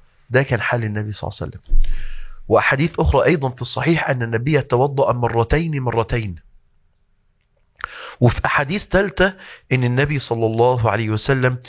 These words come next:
كان، آه، وده كان غالب فعل النبي صلى الله عليه وسلم، أنه كان يثلث أعضاء، آه، الوضوء، آه، إلا الرأس، فكان غالب فعل النبي صلى الله عليه وسلم أنه كان بيمسحها مرة واحدة بس. طيب، إيه الواجب من ده؟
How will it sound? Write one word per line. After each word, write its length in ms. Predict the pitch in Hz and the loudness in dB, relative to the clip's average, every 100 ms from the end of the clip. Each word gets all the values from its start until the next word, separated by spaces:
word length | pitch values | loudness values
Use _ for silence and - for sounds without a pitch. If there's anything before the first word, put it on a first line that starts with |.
| - _ | -20 _
كان، 300 | - 135 139 139 135 - _ _ - | -2 0 0 0 -2 -4 _ _ -2
آه، 180 | 110 101 | 0 2
وده 240 | 107 120 | 2 2
كان 220 | 127 120 | 0 -2
غالب 300 | 110 151 135 | 2 2 0
فعل 280 | - 139 120 | 0 0 0
النبي 180 | 113 123 | 0 -2
صلى 120 | 117 | -4
الله 260 | - 143 139 | -2 0 0
عليه 100 | 131 | -2
وسلم، 120 | - - _ | -10 -20 _
أنه 260 | 117 123 127 | -2 2 2
كان 240 | - 147 | 2 0
يثلث 600 | 131 113 101 151 147 127 - | 0 -4 -2 -2 -2 -6 -2
أعضاء، 520 | 101 113 131 131 - | 0 2 2 2 0
آه، 120 | - 101 - | -2 0 2
الوضوء، 520 | 110 107 123 147 - - - - | 4 6 6 4 2 -14 -20 -2
آه، 100 | 113 | 0
إلا 320 | - 131 135 | 2 0 2
الرأس، 420 | 113 131 131 - - _ | 2 2 2 -2 -18 _
فكان 340 | - 110 123 117 | -4 -2 0 2
غالب 320 | 120 175 143 | 2 2 -2
فعل 340 | - 147 127 | -2 -2 0
النبي 200 | 110 117 | -2 -4
صلى 120 | 123 110 | -4 -4
الله 60 | 139 | -2
عليه 60 | |
وسلم 120 | 123 | -2
أنه 100 | 107 | -2
كان 180 | 98 123 | -2 -2
بيمسحها 500 | 107 92 - 117 - | -2 -4 -4 -4 -2
مرة 240 | 101 98 85 | 0 2 0
واحدة 240 | - - | 0 -4
بس. 300 | - - - _ - - - - - - | -6 -8 -16 _ -20 -18 -16 -16 -18 -8
طيب، 380 | - 113 98 - - _ _ - | -2 0 -2 -6 -20 _ _ 0
إيه 120 | 170 | 2
الواجب 480 | 170 151 156 147 123 | 4 2 0 0 -2
من 180 | 127 123 | -2 0
ده؟ 260 | 127 143 | 0 0